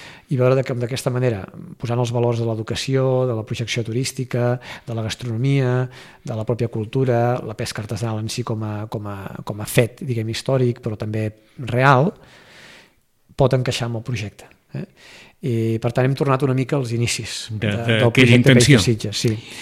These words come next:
Speaker 1: Aquí haig de dir que a, a mi em sap molt de greu tot aquest procés perquè fa dotze anys que, que se'n parla o més i no hem acabat de trobar la, la, la, la resolució legal de tot això. I haig de dir que,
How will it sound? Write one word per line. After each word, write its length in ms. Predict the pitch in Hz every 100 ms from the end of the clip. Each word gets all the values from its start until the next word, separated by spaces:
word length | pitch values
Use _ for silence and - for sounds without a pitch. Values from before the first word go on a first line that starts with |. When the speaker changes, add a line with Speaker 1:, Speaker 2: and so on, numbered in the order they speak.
| - - -
Speaker 1:
Aquí 180 | 147 -
haig 80 | 165
de 80 | 160
dir 140 | 147
que 100 | 165
a, 220 | 143 120 113 -
a 280 | 131 131 135
mi 100 | 143
em 60 | 151
sap 180 | - 139
molt 220 | 131 120
de 40 |
greu 240 | 117 117 117
tot 200 | 113 117
aquest 180 | 113 -
procés 360 | 113 - 120
perquè 220 | - 123 123
fa 160 | 110 104 - - - - - - - - _ _
dotze 240 | 123 110
anys 200 | 104 98
que, 100 | - - - - -
que 100 | 131
se'n 140 | 107
parla 300 | 107 107 107
o 40 | 107
més 360 | 117 214 - - - - - -
i 60 | 123
no 100 | 120
hem 60 |
acabat 320 | 120 113 117 113
de 60 | 110
trobar 380 | 113 113 113 113
la, 220 | 113 113
la, 200 | - -
la, 200 | - 120 120 139
la 100 | 117
resolució 480 | 113 120 120 - 131
legal 300 | 120 120 110
de 80 | 107
tot 140 | 117 127
això. 220 | - 196 - - - - - - - - - - - - - -
I 100 | 143
haig 100 | 139
de 100 | 143
dir 100 | 139
que, 160 | 147 139